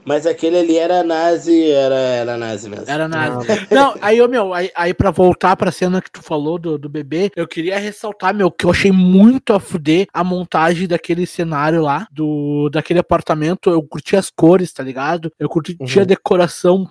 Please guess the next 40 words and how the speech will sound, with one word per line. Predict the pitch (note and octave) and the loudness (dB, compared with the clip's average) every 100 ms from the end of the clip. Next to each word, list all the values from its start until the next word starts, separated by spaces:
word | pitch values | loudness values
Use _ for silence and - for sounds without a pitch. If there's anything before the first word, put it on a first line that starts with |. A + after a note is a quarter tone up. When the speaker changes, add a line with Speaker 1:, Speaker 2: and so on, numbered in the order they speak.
| _ | _
Speaker 2:
podre, | - F3+ G#3 F#3 F3+ D3 - | 4 6 6 4 -2 -2 -4
ah, | F3 | -2
ao | E3+ F3 | 2 2
mesmo | F3+ G#3 F#3+ A3 | 4 2 2 0
Speaker 1:
Sim. | G#3 | 0
Speaker 2:
tempo | G#3+ C#3 | 0 0
viva, | G3+ D3+ F#3+ B3+ A3 | -4 -4 -2 -2 -2
tá | F#3+ F3+ | -4 -4
ligado? | D#3+ D3+ E3 F3+ - | -8 -6 -6 -6 -10
Porque | - E3 | -8 -6
tu | G3 F#3 | -4 2
vê | G#3 | 2
que, | G#3+ - | 2 -4
tipo | F#3 | -8
assim, | - G#3+ | -6 -4
era | G3 | -2
um | |
bagulho | E3+ F3+ G3 | -2 -2 -2
decadente, | F#3+ - F3+ E3 A3 - G#3+ _ | -2 -2 -2 -2 -6 -10 -18 _
só | - G3+ | -6 -4
que | - | 0
ao | G3+ | 0
mesmo | G#3 - | 0 -2
tempo | G#3 G#3+ | -2 2
era | A3 G#3+ F#3+ F#3+ | 0 0 -2 0
as | G3+ | 0
cores | - G#3+ A3 | 2 2 2
vivas, | F3 F3 A3+ A3+ G3+ | -6 -6 -2 -2 -2
assim. | F#3 G3 A3 B3+ _ - | -8 -14 -18 -20 _ -4
Speaker 1:
É | G3+ | -4
que | - A3+ | -2 -10
são | - A3+ B3 | -4 -4 -4
duas | G3 D#4 E4+ | -2 0 0
cenas | C4+ B3+ C4 | 0 0 0
do | G#3+ | -4
bebê, | G#3+ G3+ F3+ F3+ | -2 -2 0 -4
na | E3+ | -2
verdade, | C#3 C#3+ C3 C3 B2 A2+ | -2 -2 0 0 0 -6
né, | F2+ F#2+ | -12 -12
cara? | G2+ E2+ | -10 -12